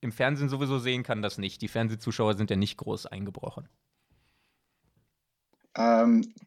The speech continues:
Speaker 2: du hast ja vorhin die, de-, den Aspekt angesprochen, Anteile am Club zu verkaufen. Da würde ich noch mal gerne
Speaker 1: Mhm.
Speaker 2: drauf zurückkommen.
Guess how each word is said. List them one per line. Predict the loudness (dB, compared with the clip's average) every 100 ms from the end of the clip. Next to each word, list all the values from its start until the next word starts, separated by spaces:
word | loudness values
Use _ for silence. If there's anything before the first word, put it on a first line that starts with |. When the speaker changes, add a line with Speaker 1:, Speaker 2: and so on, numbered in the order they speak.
| _ -20
Speaker 2:
du | 0 6
hast | 6 8
ja | 6 8
vorhin | 8 8 6 6
die, | 4 6 8 10 8 6 0 -18 -20 2
de-, | 4 6
den | 6
Aspekt | 6 6 4 6
angesprochen, | 4 4 6 6 8 6
Anteile | 6 6 8 8
am | 8 8
Club | 6 4
zu | 2
verkaufen. | 2 6 4 6
Da | 4
würde | 6
ich | 4
noch | 6
mal | 6
gerne | 8 8
Speaker 1:
Mhm. |
Speaker 2:
drauf | 6
zurückkommen. | 4 0 4 6 6